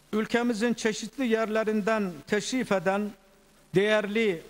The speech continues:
karilerimize, tasavvuf musikisi koromuza, açtığımız hatim kampanyasında yüzlerce hatimler okuyan kıymetli kardeşlerimize,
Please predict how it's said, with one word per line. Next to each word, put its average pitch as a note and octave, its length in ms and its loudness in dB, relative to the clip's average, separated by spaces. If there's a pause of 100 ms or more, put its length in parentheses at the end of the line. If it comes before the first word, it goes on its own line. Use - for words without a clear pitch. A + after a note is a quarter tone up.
karilerimize, F#3+ 1040 2 (800)
tasavvuf A3+ 520 0
musikisi A3 760 0
koromuza, G3+ 720 0 (1300)
açtığımız A#3+ 720 0
hatim A#3 380 0
kampanyasında G#3+ 1080 2 (840)
yüzlerce G#3+ 680 0
hatimler G#3+ 680 0
okuyan F#3 460 0 (320)
kıymetli G3+ 760 2 (220)
kardeşlerimize, E3+ 960 0